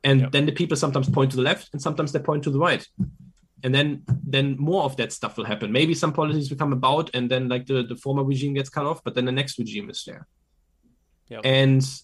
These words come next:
Speaker 1: we need to cut that off, and we need to cut the snake off, um, uh, at the head.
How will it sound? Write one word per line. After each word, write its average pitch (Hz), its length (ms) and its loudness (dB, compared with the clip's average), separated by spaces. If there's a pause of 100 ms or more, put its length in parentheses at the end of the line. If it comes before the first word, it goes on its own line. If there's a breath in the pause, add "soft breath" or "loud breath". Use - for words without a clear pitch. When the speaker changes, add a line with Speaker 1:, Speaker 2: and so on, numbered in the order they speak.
(440)
Speaker 1:
we 143 160 2
need 185 160 2
to - 80 -2
cut 151 220 0
that 131 120 4
off, 160 260 2
and 123 100 -4
we 127 60 -2
need 139 140 -2
to 135 80 -4
cut 135 200 -2
the 127 80 -6
snake 135 440 -2
off, 123 320 -4
um, 117 420 -2
uh, 123 40 -2
at 113 260 -2
the 113 100 -2
head. 156 320 2